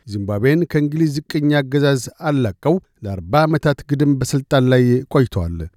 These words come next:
ተቀናቃኞቻቸውን በማሰር በማጋዝና የምርጫ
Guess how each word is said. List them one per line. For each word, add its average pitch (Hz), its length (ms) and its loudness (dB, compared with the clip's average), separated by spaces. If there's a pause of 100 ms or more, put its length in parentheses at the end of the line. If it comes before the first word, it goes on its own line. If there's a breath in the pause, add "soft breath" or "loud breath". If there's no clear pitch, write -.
(180)
ተቀናቃኞቻቸውን 120 1000 2 (180)
በማሰር 147 500 4 (120)
በማጋዝና 143 680 4 (380)
የምርጫ 156 300 2